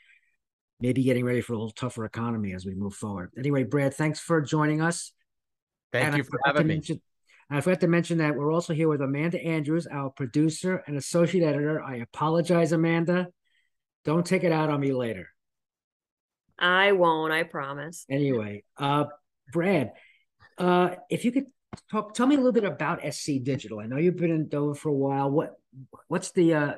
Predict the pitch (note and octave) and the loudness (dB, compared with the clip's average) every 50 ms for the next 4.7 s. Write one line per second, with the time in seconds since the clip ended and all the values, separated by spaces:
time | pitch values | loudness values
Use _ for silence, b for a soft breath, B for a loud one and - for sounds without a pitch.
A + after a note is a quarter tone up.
0 | - C#3 C#3+ C3 - - - - F3+ E3 D#3 D3+ C3+ A#2+ G#2+ A2 G#2 F2 F2 F#2 | -6 -6 -6 -6 -6 -6 -2 2 4 4 6 4 4 2 0 -2 -6 -8 -10 -10
1 | G2+ G#2 A#2 C3+ C3 B2 - C#3 C3+ C3+ A#2+ - - D3 C#3 C#3+ D3 C#3 C3+ C3+ | -8 -6 -4 -4 -4 -4 -4 -4 -4 -4 -6 -4 -2 -2 0 0 2 0 0 0
2 | C3 A#2+ A#2+ A#2+ A#2 C3 C3 B2+ A2 B2 C3 B2+ A#2+ A#2+ A#2 A2 A2 G#2 G2+ - | 0 0 0 -2 -2 -2 -4 -4 -4 -2 -2 0 0 0 -2 -2 -4 -6 -10 -14
3 | _ _ _ _ _ _ _ _ _ _ _ _ - C#3+ E3 A3 C4 - C3 A2 | _ _ _ _ _ _ _ _ _ _ _ _ 2 4 6 6 4 4 2 0
4 | B2 D3+ - D3 E3+ D#3 C#3+ F#3+ G#3 D3 B2 G#2+ G2+ | -2 -2 0 2 2 4 4 4 4 2 0 -2 -4